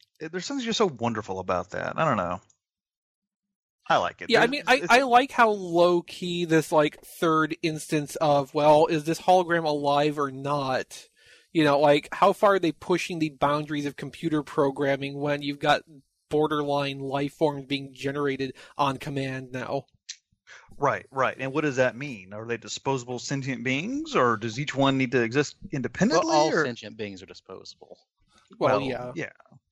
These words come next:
Speaker 1: yeah. <laughs> I'll be, I'll be bigger than Elvis.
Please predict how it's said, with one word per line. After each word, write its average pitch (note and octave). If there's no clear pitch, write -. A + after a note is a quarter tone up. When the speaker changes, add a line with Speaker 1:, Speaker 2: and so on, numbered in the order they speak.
Speaker 1:
yeah. E4
<laughs> B2+
I'll D3+
be, B2+
I'll F3
be D3
bigger C3+
than A#2
Elvis. G#2+